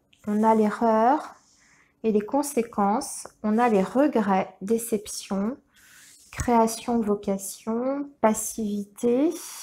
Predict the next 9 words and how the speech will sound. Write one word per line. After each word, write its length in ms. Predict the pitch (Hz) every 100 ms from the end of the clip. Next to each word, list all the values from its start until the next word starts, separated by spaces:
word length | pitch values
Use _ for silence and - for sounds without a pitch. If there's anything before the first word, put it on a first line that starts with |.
| - - - - _ _ _ - - - _ _ _ _ - - - - _ -
On 160 | 226 240
a 100 | 254
la 120 | 202
timidité, 920 | - - 359 349 277 247 - 202 214 - _ _ _ _ - _ _ _ _ _ _ - - _ _ _ -
la 160 | 202 196
diplomatie, 1080 | 240 294 - 277 240 220 - - - 254 277
intelligence, 1040 | 226 - 214 208 196 208 214 254 277 -
la 100 | 185
naissance, 640 | 185 277 - 202 190 247